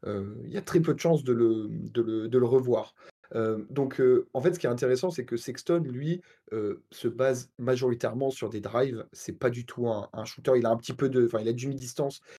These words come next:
il l'utilise, mais c'est pas, c'est pas quelqu'un qui va élargir ton, ton jeu. Et donc, pour, euh, pour le mettre dans de, dans de bonnes conditions,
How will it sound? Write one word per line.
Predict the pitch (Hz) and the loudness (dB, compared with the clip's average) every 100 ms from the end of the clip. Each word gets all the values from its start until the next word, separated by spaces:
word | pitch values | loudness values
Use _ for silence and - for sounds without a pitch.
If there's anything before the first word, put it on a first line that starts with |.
| _ | _
il | 120 | -6
l'utilise, | 127 123 135 139 123 - _ _ | -4 -6 -6 -6 -6 -10 _ _
mais | 107 | -8
c'est | 110 - | -6 -2
pas, | 131 120 113 101 104 | 0 2 2 0 -8
c'est | - 123 | -6 -2
pas | 139 | 0
quelqu'un | 139 123 143 | 0 -2 -4
qui | 139 - | -6 -4
va | 110 104 - | -4 -4 -2
élargir | 123 113 120 - 123 | 0 0 -2 -4 -4
ton, | - 113 104 | -4 -8 -8
ton | - 107 | -8 -2
jeu. | 117 180 - - - _ | 2 2 2 -14 -20 _
Et | 135 | 2
donc, | 143 143 - | 2 0 -6
pour, | - 202 170 143 | 0 2 6 6
euh, | 135 | 4
pour | - 156 | 2 2
le | |
mettre | 165 170 165 127 | 4 2 -2 -4
dans | 123 | -2
de, | 117 117 107 | 0 -2 -2
dans | 107 107 | -8 -8
de | 110 107 110 117 - - - _ - | -6 -8 -8 -10 -14 -20 -20 _ -4
bonnes | 120 127 | 0 0
conditions, | - 120 110 - 185 | -2 -6 -4 0 0